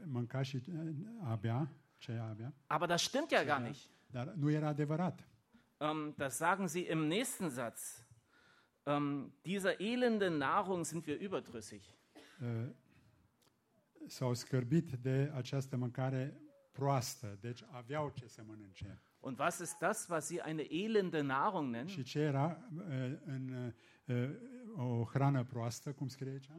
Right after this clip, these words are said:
Speaker 2: Das ist das Manna.
Speaker 1: Era mana.
Speaker 2: Das ist das Brot, was direkt vom Himmel kommt.
Speaker 1: Pâinea cerească.
Speaker 2: Das, was Gott ihnen gibt, das nennen sie eine elende Nahrung.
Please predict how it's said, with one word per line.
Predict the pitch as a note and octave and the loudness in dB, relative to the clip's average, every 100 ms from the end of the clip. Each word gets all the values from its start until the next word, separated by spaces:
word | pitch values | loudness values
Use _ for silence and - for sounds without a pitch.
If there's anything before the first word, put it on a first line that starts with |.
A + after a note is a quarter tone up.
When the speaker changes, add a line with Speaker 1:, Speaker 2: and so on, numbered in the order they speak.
| E3+ _ | -20 _
Speaker 2:
Das | C#3+ | -4
ist | F#3+ G3 | -2 0
das | G3+ | 0
Manna. | E3+ G3 C4+ A#2+ G#2 - - | 2 2 2 0 -4 -16 -14
Speaker 1:
Era | A#2 A#2+ C#3 | -10 -4 -4
mana. | D3 E3 C3 G#2 - | 2 4 6 2 -2
Speaker 2:
Das | - E3 | -2 -2
ist | A#3 | 2
das | A3+ G3 | 2 0
Brot, | - C4 D#4 | 4 8 8
was | A#3 A3 | 8 4
direkt | A#3 C#4+ C4+ B3+ - | 2 0 0 -2 2
vom | A3 A3 A#3 A3+ F#3+ | 8 10 8 4 2
Himmel | D4 E4 A3 | 0 2 0
kommt. | E3+ C3+ B2 - | -2 -4 -8 -8
Speaker 1:
Pâinea | - E3+ F3 E3 | 4 6 8 8
cerească. | - D#3 E3 A#2+ - G#2 F#2+ - _ | 6 4 4 2 -2 -6 -8 -14 _
Speaker 2:
Das, | A#3 C#4+ | 6 8
was | C#4 B3+ | 8 2
Gott | - C#4 D4+ | 6 6 6
ihnen | C4+ C4 A3+ | 2 4 4
gibt, | - D#4 B3+ | 4 0 4
das | A#3 A3 | 2 2
nennen | A3+ C#4 C4+ | 2 2 2
sie | B3+ A3+ | 2 2
eine | A3+ - C#4+ D#4 | 0 0 2 2
elende | D4 A3 | 4 4
Nahrung. | G3+ A#3 C#4 F#3+ A#2+ | 6 6 6 4 0